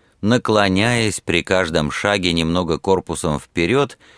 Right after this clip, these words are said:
и потирая кругообразными движениями свои ладони,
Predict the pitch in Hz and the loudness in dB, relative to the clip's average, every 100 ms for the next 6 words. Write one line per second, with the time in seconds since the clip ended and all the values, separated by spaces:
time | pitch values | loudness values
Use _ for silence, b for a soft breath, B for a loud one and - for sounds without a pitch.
0 | b b 123 120 110 120 135 131 117 107 | b b -2 0 0 2 2 2 0 0
1 | 98 101 95 87 101 90 90 87 76 76 | 2 2 2 2 0 0 0 0 0 0
2 | 82 98 123 113 104 101 98 - 98 104 | 2 2 2 2 2 0 -2 0 2 2
3 | 104 110 104 101 95 76 65 62 | 2 0 0 0 2 0 -2 -4